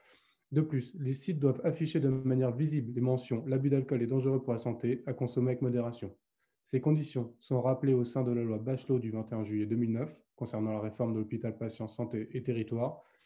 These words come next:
et de la loi deux mille onze tiret trois cent deux du vingt-deux mars deux mille onze relative à différentes dispositions visant à adapter la législation au droit de l'Union européenne dans les domaines de la santé, du travail et de la communication électrique, électronique. Nolan maintenant va expliquer la formalité douanière appliquée pour entrer sur le territoire douanier,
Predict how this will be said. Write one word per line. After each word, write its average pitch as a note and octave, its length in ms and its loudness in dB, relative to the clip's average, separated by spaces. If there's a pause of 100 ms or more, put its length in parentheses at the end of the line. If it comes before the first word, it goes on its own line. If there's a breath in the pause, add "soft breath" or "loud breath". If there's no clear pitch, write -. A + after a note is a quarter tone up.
(140 soft breath)
et C#3 60 4
de C#3 100 6
la C#3 160 6
loi B2 220 4 (120)
deux C#3 80 2
mille C#3+ 220 4
onze C3 240 2
tiret A2+ 220 -2
trois C#3+ 200 -2
cent C3+ 160 0
deux B2 140 2
du A2 160 0
vingt-deux B2 260 0
mars A2+ 300 0
deux B2+ 80 0
mille A#2 160 2
onze B2 260 -2 (460)
relative C3 400 2
à B2 60 2
différentes A#2+ 360 -4
dispositions C3 520 -2
visant A#2+ 320 0
à A2+ 40 0
adapter A#2+ 380 0
la B2 100 0
législation A#2+ 840 -4
au C3 60 -2
droit A#2+ 200 -2
de B2 60 0
l'Union A#2 180 0
européenne A#2+ 480 -2
dans B2+ 100 -4
les A2+ 80 -2
domaines A#2 220 -2
de A2 80 -2
la G#2 80 -6
santé, A#2 400 -2
du A#2+ 140 -10
travail A#2 420 -4
et - 20 -4
de A#2+ 60 -2
la A#2+ 80 -2
communication C3+ 480 0
électrique, A#2+ 320 -8 (180)
électronique. B2 500 -4 (1500 soft breath)
Nolan C3+ 200 8
maintenant C#3 280 6
va B2 120 2
expliquer C3 340 0
la B2 80 2
formalité B2+ 360 0
douanière B2+ 360 2
appliquée A#2+ 420 -4
pour A2+ 180 -8
entrer G#2+ 220 -4
sur B2 140 -6
le G#2+ 60 -6
territoire A#2 360 -4
douanier, A2+ 260 -2